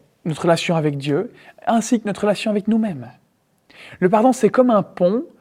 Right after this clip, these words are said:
qu'on, qu'on utilise pour avancer dans la vie. Et, et, et le fait d'être rancunier, de ne pas pardonner, ben en fait,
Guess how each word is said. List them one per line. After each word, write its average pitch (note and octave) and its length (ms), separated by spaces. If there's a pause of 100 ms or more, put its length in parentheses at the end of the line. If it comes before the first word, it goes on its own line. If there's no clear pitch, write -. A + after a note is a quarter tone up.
(260)
qu'on, F3+ 240
qu'on F#3 240
utilise A3 500
pour G3 460
avancer G3+ 400
dans F#3 100
la F#3 100
vie. C#3 300 (1080)
Et, E3 60
et, F3 360
et - 20
le F3 80
fait G3+ 140
d'être A3 160
rancunier, G#3+ 680
de D#3 140
ne D3 60
pas G#3 200
pardonner, G3 460
ben E3+ 80
en G3+ 60
fait, - 280